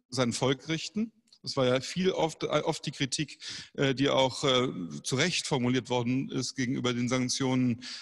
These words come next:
die beispielsweise seit Jahrzehnten gegenüber dem Iran in Kraft sind, sondern dass es ganz gezielte Sanktionen sind, die sich gegen verantwortliche Einzelpersonen richten. Das ist meine feste Überzeugung, die haben zwei große Vorteile.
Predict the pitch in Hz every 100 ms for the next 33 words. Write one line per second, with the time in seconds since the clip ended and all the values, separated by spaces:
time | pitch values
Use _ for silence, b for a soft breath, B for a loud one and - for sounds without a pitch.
0 | B 123 123 120 117 123 117 127 123 117
1 | - 160 170 131 120 123 127 120 123 127
2 | 135 165 110 - 104 - - 104 110 123
3 | 123 127 120 120 - 156 185 151 - -
4 | 175 196 180 170 156 - 147 139 135 131
5 | 139 117 113 143 131 127 123 123 120 113
6 | 127 117 113 107 101 101 101 - - -
7 | - - - - 131 147 139 202 - 196
8 | 160 - 165 160 156 139 139 131 - 160
9 | 143 139 110 - 180 202 185 196